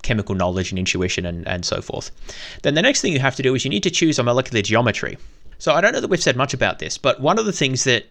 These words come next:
is assumed by the Hartree-Fock approach, which we've been talking about, is the geometry of the, of the atoms, particularly the nuclei. Uh, so where are the nuclei located?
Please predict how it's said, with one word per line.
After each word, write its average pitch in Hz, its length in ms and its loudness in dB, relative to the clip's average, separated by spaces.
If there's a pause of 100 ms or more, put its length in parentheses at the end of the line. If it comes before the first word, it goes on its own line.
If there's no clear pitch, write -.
is 117 500 0 (160)
assumed 165 560 0
by 110 160 2
the 107 140 2
Hartree-Fock 107 520 0
approach, 139 440 2
which 104 100 -4
we've 98 100 -6
been 95 120 -2
talking - 260 0
about, 92 240 -2
is 120 200 0
the 110 180 0
geometry 120 560 2
of 107 300 0
the, 95 280 -4 (400)
of 104 80 -2
the 104 80 2
atoms, - 400 -2
particularly 123 380 2
the 104 100 2
nuclei. 107 520 0 (560)
Uh, 107 140 2
so 127 160 2
where 170 280 4
are 165 60 2
the 127 100 0
nuclei 123 400 2
located? 90 560 0